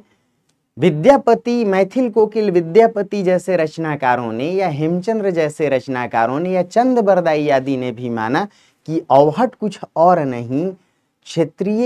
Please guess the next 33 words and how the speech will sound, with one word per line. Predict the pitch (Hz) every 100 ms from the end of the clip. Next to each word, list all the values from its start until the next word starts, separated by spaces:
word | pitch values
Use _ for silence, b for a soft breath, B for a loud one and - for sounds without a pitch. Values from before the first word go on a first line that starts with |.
| 240
या | 202 175
देसी | 113 131 131 - 180 160
भाषाएं | 107 107 101 110 101
हैं। | 101
विद्यापति | 107 143 185 190 190 202
कहते | 190 208 208 208
भी | 196
हैं, | 190 160
"देसिल | 147 156 156 180 160
बैना | 147 147 156 151
सब | 143 151 147
जन | 147 147 143
मीठा, | 143 139 - 160 156 B _
तन | 175 175
तैसन | 156 143 135 143 131 123
जम | 120 113
पयो | 113 110 107 107
अवहट्टा।" | 104 101 95 95 92 _ 95 92 b b b b
अब | 127
चूंकि | 127 - 151 247
ये | 233 233 131
दस | 165 202 202
नंबर | 190 185 185 180
का | 180 170
प्रश्न | 170 165 156 -
है, | 165 156 165 _ _ _ _ b b b
आप | - 180 202
इसमें | 190 202 165
बहुत | 151 196
कुछ | 196 190 -
लिख | 175 185 202
नहीं | 190 185
पाएंगे, | 185 175 175 185 185